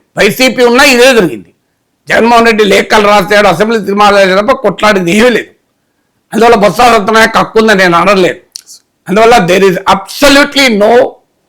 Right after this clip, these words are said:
right for బొత్స సత్యనారాయణ. కానీ విశాఖ ఉక్కు పరిరక్షణ ఉద్యమంలో సైనికుడిగా పాల్గొని అడుగడుగునా విశాఖ ఉక్కు కార్మికుల ప్రేమాభిమానాలు పొందిన వ్యక్తిగా అడుగుతున్నాను,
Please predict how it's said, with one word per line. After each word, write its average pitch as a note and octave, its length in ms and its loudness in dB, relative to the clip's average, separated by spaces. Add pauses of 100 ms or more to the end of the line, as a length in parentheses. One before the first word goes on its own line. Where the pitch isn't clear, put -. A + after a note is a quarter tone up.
(160)
right A#3+ 180 2 (120)
for G3 220 -4 (120)
బొత్స F3+ 180 -4
సత్యనారాయణ. C#3 580 -6 (640)
కానీ G3 480 -2 (480)
విశాఖ A3+ 440 -2
ఉక్కు E3+ 260 -4
పరిరక్షణ F#3 640 -4
ఉద్యమంలో D#3+ 720 -2
సైనికుడిగా F3+ 640 0
పాల్గొని F3 500 -4 (600)
అడుగడుగునా C4+ 560 4
విశాఖ A#3 460 0
ఉక్కు G3 240 -2
కార్మికుల G3 540 0
ప్రేమాభిమానాలు A3 920 2
పొందిన E3 500 -4 (440)
వ్యక్తిగా B3 600 0
అడుగుతున్నాను, D3 460 -6